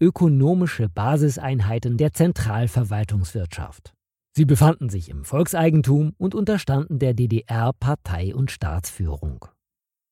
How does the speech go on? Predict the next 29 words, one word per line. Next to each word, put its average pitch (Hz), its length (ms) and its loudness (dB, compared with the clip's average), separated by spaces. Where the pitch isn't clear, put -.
Die 175 140 6
Geschichte 135 720 4
des 107 280 -2
Kraftfuttermischwerks. 113 1200 -2
Das 196 180 4
verlassene 175 580 6
Werk 139 280 2
liegt 117 320 -2
am 160 180 2
Röblinsee 127 1080 4
und 147 220 2
wurde 208 240 6
in 185 100 2
den 160 140 6
vergangenen 131 640 4
Jahren 123 420 2
über 127 200 -2
den 92 180 -6
Schiffsverkehr 131 800 0
und 190 200 0
über 180 280 0
einen 165 280 0
Anschluss 117 560 0
an 139 160 -2
das 151 180 -4
Schienennetz 117 720 0
mit 120 160 -2
Getreide 87 480 -4
versorgt. 78 600 -8